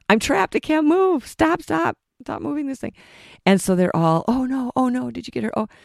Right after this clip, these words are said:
oh, oh, your foot, your foot." And, um, I said, "I'm fine, I'm fine, I'm fine." I must have said, "I'm fine," forty times because they were more concerned about me than, and you know what? Uh, I, it, it, it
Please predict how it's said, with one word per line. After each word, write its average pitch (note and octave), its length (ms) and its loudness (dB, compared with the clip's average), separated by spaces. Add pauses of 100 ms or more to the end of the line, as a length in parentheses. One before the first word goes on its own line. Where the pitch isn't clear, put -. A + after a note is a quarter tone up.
(120)
oh, A#3+ 240 0
oh, A3+ 180 -2
your A3+ 140 -8
foot, A#3+ 240 -6
your G#3+ 120 -6
foot." A3 200 -10 (580)
And, G3+ 200 4
um, F#3 300 4 (340)
I G3 60 6
said, G3 180 2
"I'm F#3 100 4
fine, F3+ 360 0
I'm D3+ 100 0
fine, D#3+ 380 0
I'm D#3+ 120 0
fine." D#3 360 0
I F3 60 2
must F#3 180 4
have G#3 80 -2
said, G3 160 2
"I'm F3 120 2
fine," D#3+ 280 -2
forty F3+ 360 -2
times D#3+ 440 -4
because C#3+ 300 -8
they D3+ 120 -2
were D3 100 -4
more C#3+ 160 -4
concerned C#3+ 360 -8
about C3+ 240 -4
me D3+ 140 0
than, C#3 320 -6 (580)
and G3+ 180 4
you G#3+ 80 4
know G3 180 6
what? F#3+ 260 2 (1120)
Uh, F3 220 2 (160)
I, F#3+ 180 2 (180)
it, - 440 -2
it, G#3 180 4
it G3 180 2